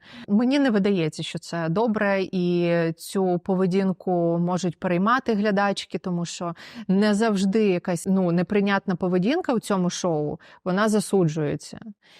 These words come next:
І я, чесно кажучи, ще би розібралась, як воно саме по собі робиться, тому що я впевнена, що там є дуже багато маніпуляцій, і наскільки в мене теж моя колега, вона там брала участь.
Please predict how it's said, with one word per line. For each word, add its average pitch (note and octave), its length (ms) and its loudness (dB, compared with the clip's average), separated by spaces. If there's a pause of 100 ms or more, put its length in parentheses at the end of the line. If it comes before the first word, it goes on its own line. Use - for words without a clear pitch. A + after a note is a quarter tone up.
(420)
І F#3+ 140 4
я, A3+ 340 2
чесно A3+ 320 -2
кажучи, A3+ 760 2
ще A3 240 -2
би G#3+ 140 2
розібралась, G#3+ 680 2
як G#3+ 220 -2
воно G#3 160 0
саме A3+ 280 -2
по G#3 140 -4
собі F#3+ 320 0
робиться, E3 540 -2
тому F3+ 280 -2
що F#3 400 -4
я G3+ 180 2
впевнена, A3+ 500 0
що G3+ 120 -2
там G#3 160 0
є G3 100 2
дуже F#3+ 200 2
багато F#3+ 320 0
маніпуляцій, G#3 760 2
і F#3+ 140 2
наскільки F#3+ 440 0
в F#3 40 2
мене F#3+ 200 0
теж F#3 300 -2
моя F3 300 0
колега, G#3+ 560 0
вона F#3+ 160 2
там F#3 160 0
брала F3+ 300 2
участь. - 600 -4